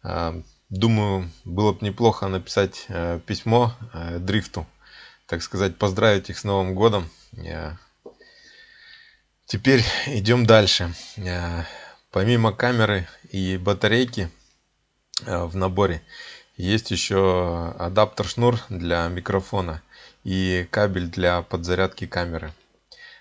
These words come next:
Э, инструкция на всех европейских языках, э, кроме русского. Э, есть крепление для лыжных очков, э, две,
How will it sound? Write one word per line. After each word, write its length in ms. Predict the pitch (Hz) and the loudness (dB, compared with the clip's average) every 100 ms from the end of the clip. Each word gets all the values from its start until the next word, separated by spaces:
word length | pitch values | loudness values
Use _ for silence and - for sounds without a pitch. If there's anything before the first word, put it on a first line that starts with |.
| _ | _
Э, 400 | 82 80 82 82 85 | -8 -4 -2 -4 -4
инструкция 680 | 98 98 131 123 - 110 101 | -6 -4 -4 -4 -4 -2 -2
на 140 | 98 | -2
всех 320 | 95 120 104 | -4 -2 -2
европейских 680 | 104 98 95 110 95 - 87 | 0 0 0 -2 -4 -8 -8
языках, 680 | 95 87 92 - 120 117 - | -6 -4 -4 2 2 2 -6
э, 260 | 82 78 80 | -10 -8 -8
кроме 320 | - 95 90 | -4 -4 -2
русского. 580 | 98 120 - 104 98 90 _ _ - - - _ - | -2 -4 0 2 2 0 _ _ -20 -20 -20 _ -12
Э, 160 | 87 90 | -4 0
есть 260 | 107 107 | 2 0
крепление 540 | - 98 - 113 101 95 | -2 -8 -2 -2 0 -4
для 500 | 87 90 92 87 87 | -4 -2 0 0 0
лыжных 460 | 90 98 92 87 | -2 -2 -4 -6
очков, 560 | 90 - - 120 117 - - | -6 -6 0 0 0 -6 -18
э, 280 | - 82 82 | -10 -6 -6
две, 500 | 82 85 101 95 87 | -6 -6 -2 0 -2